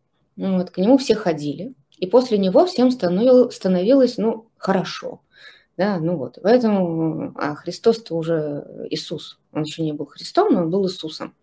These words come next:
Он уже к тому моменту имел достаточно хорошую внутреннюю духовную базу, ему нужно было показать нам некий пример. И обратите внимание, что крещение происходит в воде, водой.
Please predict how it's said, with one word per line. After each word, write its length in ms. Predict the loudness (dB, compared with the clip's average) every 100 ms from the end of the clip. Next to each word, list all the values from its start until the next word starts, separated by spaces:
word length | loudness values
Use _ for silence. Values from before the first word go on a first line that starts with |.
| _ -20 -20 -20 -20 -20 _ 0
Он 120 | 2
уже 140 | 2
к 60 | 2
тому 200 | 2 4
моменту 540 | 4 2 2 0 0
имел 440 | 2 2 0 -2 -6
достаточно 880 | -6 -2 -2 0 -2 0 -4 -4 -6 -4
хорошую 600 | 2 2 2 -4 -8 -6
внутреннюю 600 | 0 0 0 -4 -4 -6
духовную 520 | -6 -6 -6 -6 -6
базу, 340 | -8 -8 -2 0
ему 160 | 4
нужно 280 | 6 4 4
было 200 | 4 4
показать 560 | 2 -6 -6 -2 -2 0
нам 140 | -2 0
некий 280 | -4 -6
пример. 480 | -14 -8 -6 -6 -12 _ _ -20 -20 -20 -20 0
И 60 | 2
обратите 520 | 4 2 2 0 0
внимание, 440 | 2 4 6 6 4
что 160 | -2
крещение 500 | -4 -4 2 4 6
происходит 560 | 4 -4 2 4 4 2
в 160 | -6
воде, 420 | -2 -2 -4 -8 -4
водой. 600 | -4 -4 -4 -4 -6